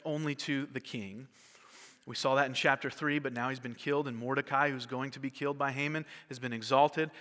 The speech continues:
And then chapter eight, verse one starts, "On that day, King Ahasuerus gave to, to Queen Esther the house of Haman, the enemy of the Jews." This was custom. If an enemy of the state was killed,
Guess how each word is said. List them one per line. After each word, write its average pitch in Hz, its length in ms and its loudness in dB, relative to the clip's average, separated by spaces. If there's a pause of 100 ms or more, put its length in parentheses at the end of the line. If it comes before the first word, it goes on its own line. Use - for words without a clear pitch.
(120)
And 131 140 -4
then 135 80 -2
chapter 139 400 2
eight, 143 300 2 (260)
verse 143 240 -2
one 143 220 -2
starts, 151 400 4
"On 131 140 0
that 143 280 6
day, 156 280 2 (120)
King 170 320 -2
Ahasuerus 151 800 2
gave 147 400 -2 (260)
to, 139 120 -8 (400)
to 135 120 -4
Queen 160 300 -2
Esther 151 400 0
the 131 80 -2
house - 360 2
of 127 120 -4
Haman, 156 460 -2 (380)
the 135 160 0
enemy 156 320 2
of 139 160 6
the 139 80 -4
Jews." 139 340 -2
This 165 180 0
was 147 120 -4 (280)
custom. 196 420 4
If - 80 0
an 139 100 0
enemy 165 300 2
of 151 80 2
the 139 60 -2
state 156 240 0
was 135 100 -6
killed, 180 400 2